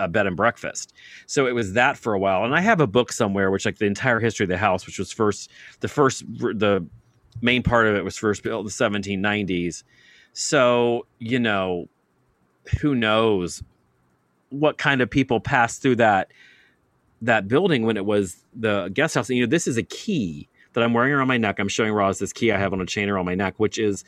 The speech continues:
a key that I took from Elmetta before we moved, which was a key to one of the bedrooms left over from the times of when it was, um, like, a bed and breakfast, a guest house.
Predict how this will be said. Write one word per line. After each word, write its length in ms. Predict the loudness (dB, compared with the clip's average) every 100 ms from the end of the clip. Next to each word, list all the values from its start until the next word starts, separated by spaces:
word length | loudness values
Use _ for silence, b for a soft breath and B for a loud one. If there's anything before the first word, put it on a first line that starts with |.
| B B B B
a 80 | -10
key 340 | -4 0 2
that 120 | 2
I 80 | 2
took 220 | 0 -2
from 160 | 0 2
Elmetta 340 | 2 2 2
before 320 | 0 0 0 0
we 100 | 2
moved, 360 | 2 2 2
which 180 | -2 -4
was 120 | -4
a 60 | -4
key 180 | -4 -2
to 100 | 0
one 80 | 0
of 60 |
the 80 | -2
bedrooms 560 | 0 2 2 0 -2 -2
left 200 | 0 0
over 220 | 0 -2
from 180 | -4 -4
the 60 |
times 420 | -2 -2 -2 -2
of 100 | -4
when 120 | -2 -4
it 100 | -4
was, 400 | -2 -2 -6 -12 B B B -6
um, 200 | -4 -2
like, 160 | -2 -4
a 60 |
bed 160 | -2 0
and 100 | 0
breakfast, 460 | -2 -4 -8 -10 -8
a 60 |
guest 320 | -4 -4 -6
house. 360 | -8 -10 -10